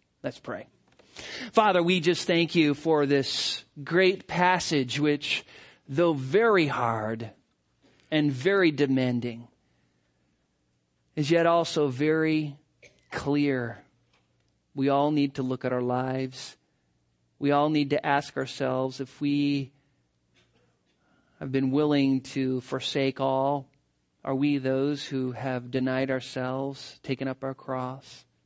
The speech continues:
Are those who have counted the cost, those who are making an impact in this world, are salt and light?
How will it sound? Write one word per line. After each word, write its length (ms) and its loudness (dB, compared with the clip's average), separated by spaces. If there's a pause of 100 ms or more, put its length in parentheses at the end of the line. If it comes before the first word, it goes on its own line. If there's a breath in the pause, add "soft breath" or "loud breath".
(1500)
Are 80 -8
those 340 0
who 80 -2
have 100 -4
counted 300 -4
the 80 -6
cost, 640 -8
those 320 -2
who 280 -6
are 240 -2
making 340 -4
an 80 -2
impact 480 -6
in 80 -4
this 180 -8
world, 300 -6
are 100 -8
salt 460 -10
and 160 -10
light? 320 -14